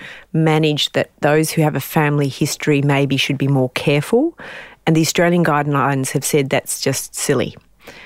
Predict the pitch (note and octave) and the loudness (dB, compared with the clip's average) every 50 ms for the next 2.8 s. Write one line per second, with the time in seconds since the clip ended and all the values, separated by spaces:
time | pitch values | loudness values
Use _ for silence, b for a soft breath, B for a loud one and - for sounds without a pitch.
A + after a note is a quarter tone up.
0 | B B _ E3+ D#3 D#3+ E3+ F3 F3 - - D3+ D3+ C#3+ C#3+ C#3 - - - - | B B _ 0 2 2 2 2 0 0 0 2 2 2 2 0 -4 -4 -2 -2
1 | C#3 C3 C3 B2+ A#2+ - - _ _ _ - C3 C3 C3 C3 - - C#3+ C3 D3 | 0 0 0 -2 -4 -6 -8 _ _ _ -4 -2 0 0 0 0 -2 0 2 2
2 | D3+ D3+ D3 D3 D3 C#3 C3 - - C#3+ C3+ C3 C3+ C3 - | 2 4 4 2 0 0 -2 -2 -2 0 0 0 0 -2 -4